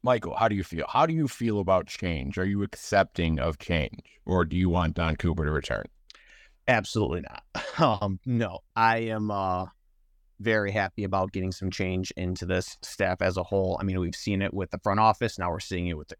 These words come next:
Speaker 2: coaching staff. Um, I just think getting some fresh faces here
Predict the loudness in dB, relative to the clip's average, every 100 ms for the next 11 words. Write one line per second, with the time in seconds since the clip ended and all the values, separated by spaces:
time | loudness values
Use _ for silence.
0 | -10 -4 -2 -2 -4 0 2 2 -2 -10
1 | _ _ _ _ _ -2 -2 -2 -4 -2
2 | -2 0 0 0 0 0 0 0 -6 -12
3 | _ 0 0 0 -2 -2 0 -4 -2 0
4 | 0